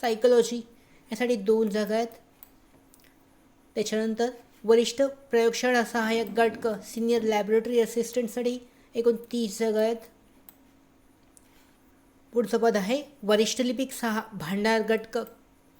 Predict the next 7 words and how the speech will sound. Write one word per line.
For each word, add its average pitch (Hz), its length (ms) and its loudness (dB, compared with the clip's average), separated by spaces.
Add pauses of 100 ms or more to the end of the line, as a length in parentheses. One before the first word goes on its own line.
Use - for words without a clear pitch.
(360)
सिनियर 262 340 2
क्लर्क 220 220 0 (340)
स्टोअर्ससाठी 220 800 2 (380)
एकूण 240 180 0
पाच 220 480 -2
जागा 214 200 -2
आहेत. 226 140 -2